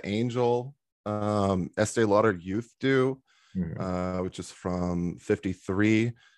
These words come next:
Speaker 1: which, uh, is a massive oriental spice fragrance,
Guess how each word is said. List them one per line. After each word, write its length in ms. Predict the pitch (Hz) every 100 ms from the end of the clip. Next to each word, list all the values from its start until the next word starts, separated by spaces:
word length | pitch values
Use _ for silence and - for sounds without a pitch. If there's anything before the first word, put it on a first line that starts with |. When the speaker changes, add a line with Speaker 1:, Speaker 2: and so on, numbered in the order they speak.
| _ -
Speaker 1:
which, 760 | 90 95 90 90 - - - -
uh, 480 | 90 85 80 80 78
is 360 | - 92 90 - 87
a 320 | 87 82 78 _ _ _ _ -
massive 720 | 92 95 98 - 104 98 - 95
oriental 960 | 98 101 95 95 98 92 92 87 92 _ _ _
spice 500 | - - - 95 95
fragrance, 920 | - - 95 92 95 92 85 - -